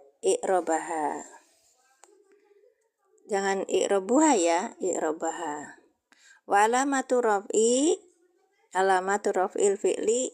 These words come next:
yahdi adomatu muqaddar. Kenapa? Karena ada ini, Kak. Huruf ilat,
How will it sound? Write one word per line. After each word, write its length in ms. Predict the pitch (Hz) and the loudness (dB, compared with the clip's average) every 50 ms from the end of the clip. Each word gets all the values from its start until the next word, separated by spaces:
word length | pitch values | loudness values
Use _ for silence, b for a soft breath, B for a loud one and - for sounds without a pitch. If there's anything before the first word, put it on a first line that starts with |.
| _ _ _ - | _ _ _ -6
yahdi 800 | - 180 175 170 - - 170 165 180 185 190 208 220 240 269 269 - - - | -2 -2 -2 -2 -4 -8 -8 -2 0 2 2 4 4 2 2 0 -4 -6 -8
adomatu 880 | - 202 185 185 196 190 202 202 202 196 196 - _ - 214 240 277 | -6 -6 -4 -2 0 0 0 0 0 -4 -4 -4 _ 0 0 2 2
muqaddar. 800 | 294 277 220 175 - - 196 180 165 - - 170 160 151 180 175 | 0 0 -2 -4 -4 -4 -4 -4 -4 -2 -2 -2 -2 -2 -4 -6
Kenapa? 400 | - - 202 214 202 - 190 - | -6 -4 -4 -2 -2 -2 -4 -4
Karena 320 | - - 214 202 190 - 196 | -4 -8 -8 -8 -6 -6 -4
ada 80 | 202 | -4
ini, 240 | 190 - 202 190 - | -4 -4 -4 -8 -10
Kak. 140 | - 180 - _ _ _ _ _ _ _ _ _ _ _ _ _ _ _ | -12 -14 -16 _ _ _ _ _ _ _ _ _ _ _ _ _ _ _
Huruf 220 | - 185 175 - | -12 -12 -8 -4
ilat, 320 | - 196 196 196 190 185 | -2 0 0 0 0 -2